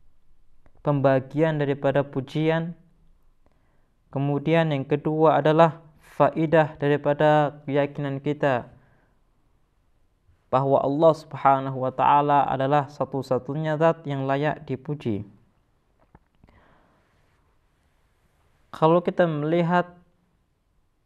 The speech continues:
ketulisan-tulisan ulama Islam, maka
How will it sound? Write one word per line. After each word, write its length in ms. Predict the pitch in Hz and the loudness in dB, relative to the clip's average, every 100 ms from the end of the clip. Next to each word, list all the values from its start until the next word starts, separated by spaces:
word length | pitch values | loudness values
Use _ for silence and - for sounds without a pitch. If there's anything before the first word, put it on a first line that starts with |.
| _ - | _ -4
ketulisan-tulisan 1500 | 156 156 160 165 - 151 147 143 143 151 151 147 139 127 - - 147 | -4 -2 -4 -4 -2 -2 -2 -4 -4 -6 -2 0 0 -6 -12 -8 -2
ulama 320 | 139 143 135 | -2 -2 -6
Islam, 720 | 135 - 143 147 151 156 151 151 _ _ _ _ _ _ _ _ _ _ _ | -8 -10 -4 -2 -2 -6 -12 -20 _ _ _ _ _ _ _ _ _ _ _
maka 760 | 131 135 147 147 156 151 147 | -8 -4 0 2 4 2 0